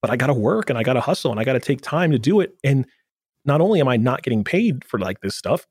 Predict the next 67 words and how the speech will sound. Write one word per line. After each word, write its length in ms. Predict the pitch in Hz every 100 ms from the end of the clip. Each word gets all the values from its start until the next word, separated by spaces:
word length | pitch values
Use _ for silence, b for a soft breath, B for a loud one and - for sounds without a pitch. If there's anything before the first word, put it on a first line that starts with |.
| -
like, 160 | 135 _
I 180 | 127 160
have 180 | 120 123
to 100 | 127
pay. 260 | - 170 - -
<laughs> 100 | -
Like, 480 | - - - - 151
I've 180 | 139
gotta 200 | 143 147 143
make 180 | 143
sure 140 | 143 147
that 100 | 135
the 120 | 120
editor 280 | 139 139 131
is 120 | 113
paid. 300 | - 110 107
I 60 | 110
gotta 180 | 123
make 200 | 131 127
sure 320 | - - 135 135
that 200 | 127 123 B B B
the 60 | 131
graphic 300 | 143 143 143
designer 340 | 127 135 139
is 80 | 120
paid. 180 | - 104
I 40 | 110
gotta 160 | 127
pay 140 | 147 135
for 100 | 139
the 80 |
product. 420 | 127 135 131 101 -
I 40 |
gotta 160 | 104 117
pay 140 | 143
for 140 | 127 113
rent. 340 | 123 135 -
I 40 | 120
gotta 140 | 127
do 120 | 131
all 80 | 135
this 160 | 127 120
stuff. 280 | - 123 -
So 340 | - 117 107 B B B B _ _ -
it's, 300 | 120 - -
um, 400 | 110 107 107 - _ _ _ _ -
but 100 | 131
like 140 | 127
I 40 | 127
told 180 | 131
you, 60 | 107
scared 260 | - 123 131
money 160 | 127
doesn't 180 | 127 127
make 220 | 120 139
money. 240 | 98 - - _ _ -
You're 80 | 117
gonna 160 | 120
have 220 | 110 120
to 80 | -
take 200 | - 120
these 140 | 117 -
chances 400 | 127 117 - 120
and 80 |
see 140 | - 120
what 120 | 123
happens. 400 | 135 - 131